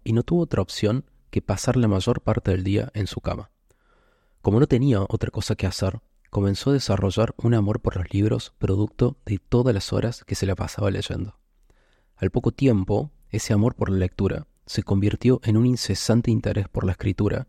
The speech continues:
y que su madre no dejó de animarlo para que comience a escribir sus propias historias hasta que el niño terminó accediendo. Cuando cumplió catorce años, el joven clavó en la pared junto a su escritorio la primera carta de rechazo que recibió por su intento fallido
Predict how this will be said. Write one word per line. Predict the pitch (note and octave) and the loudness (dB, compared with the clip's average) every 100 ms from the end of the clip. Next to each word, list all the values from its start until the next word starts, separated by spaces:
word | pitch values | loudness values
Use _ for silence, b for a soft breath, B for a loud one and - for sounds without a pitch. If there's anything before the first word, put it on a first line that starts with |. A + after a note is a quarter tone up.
| _ _ | _ _
y | A2 | -10
que | - | -8
su | - A2+ | -2 2
madre | B2+ F#2+ F#2+ A2 _ _ - | 2 2 0 -8 _ _ 0
no | B2 | 4
dejó | B2+ - | 4 4
de | A#2+ | 4
animarlo | A2 G2 G2 A2+ C3 - _ | 4 2 2 0 -2 -6 _
para | - G2+ | -6 -2
que | G2+ | -2
comience | F#2+ G2+ G2+ - | 0 0 0 -4
a | |
escribir | - F#2 F#2 G#2+ | -4 0 0 -2
sus | - - | -4 -4
propias | G2+ G2 F#2 | -4 -2 -2
historias | G2+ - G#2+ G#2+ C3 - _ _ | -4 0 0 0 -2 -10 _ _
hasta | - - G#2 | -12 -4 -4
que | - | 0
el | |
niño | G#2 B2+ C#3+ D#3+ | 2 2 0 0
terminó | - - G2+ | -2 0 -2
accediendo. | - - - - - _ _ _ _ _ _ _ _ - | -4 -6 -6 -8 -12 _ _ _ _ _ _ _ _ -2
Cuando | G#2+ G#2+ | 0 2
cumplió | A2 G#2+ F3+ | 0 2 4
catorce | G#2+ - B2+ - | 2 0 -2 0
años, | C#3+ G2 G2+ - - - | 2 2 0 -4 -14 -8
el | D#3+ | -8
joven | - D3 A2+ G2 A2 _ _ | -2 2 4 2 -2 _ _
clavó | - G2 A2+ | -4 0 2
en | D#3 | 2
la | |
pared | - G#2 G#2+ | 2 0 0
junto | - D3+ - | 2 2 0
a | |
su | - | -4
escritorio | G2 G2 F#2 F#2+ F#2 A2+ _ _ | -4 -2 0 0 -2 -6 _ _
la | - | -4
primera | G2+ A2 B2 C3+ | -2 2 2 0
carta | - C3+ C#3+ B2 | 0 0 2 2
de | G2+ | 0
rechazo | - - G2+ - - - _ _ - | 0 -2 -2 -2 -4 -6 _ _ -4
que | - | -2
recibió | F#2+ - G2 A#2 | -2 -2 0 0
por | - | -2
su | A2 G2+ | -4 -2
intento | G2+ A2+ B2 | 2 2 2
fallido | - F#2+ F#2 F#2+ A2 A#2+ | 0 0 0 0 -2 -4